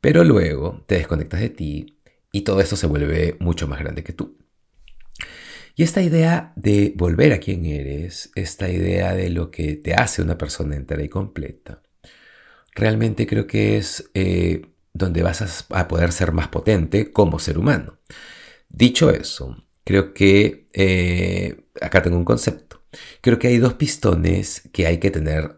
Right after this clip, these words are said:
eh, siempre trabajando, siempre bombeando. El primer pistón que debe estar bombeando, y que siempre debe estar bombeando en realidad, es en qué eres bueno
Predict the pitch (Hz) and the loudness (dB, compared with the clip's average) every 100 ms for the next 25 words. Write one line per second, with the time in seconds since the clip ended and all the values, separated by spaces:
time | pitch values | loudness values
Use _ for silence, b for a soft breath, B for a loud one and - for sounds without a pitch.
0 | _ - 82 78 90 80 - 87 76 - | _ -4 -4 -2 -2 -2 -2 -2 -2 0
1 | - 73 71 78 76 92 85 69 69 - | -2 -2 -6 -8 -2 -2 -2 -4 -8 -8
2 | - - _ _ B B B B B B | -12 -20 _ _ B B B B B B
3 | - 113 - 107 147 - 147 - 90 82 | -2 -2 2 0 0 -2 -4 -2 -2 -2
4 | 87 85 90 90 90 92 - - 87 92 | 2 2 4 2 2 0 -2 -4 -2 0
5 | 120 101 80 50 62 - _ b b b | -2 -4 -6 -10 -14 -16 _ b b b
6 | b _ 107 98 95 170 104 98 90 - | b _ -2 0 2 4 4 4 4 2
7 | 85 80 98 87 80 78 73 67 58 - | 0 0 2 2 0 -4 -6 -8 -12 -16
8 | - _ - 90 90 90 - - 95 85 | -20 _ -6 -4 -2 -4 -8 -8 -4 -4
9 | 82 90 82 69 73 73 - | 0 0 0 -4 -8 -10 -12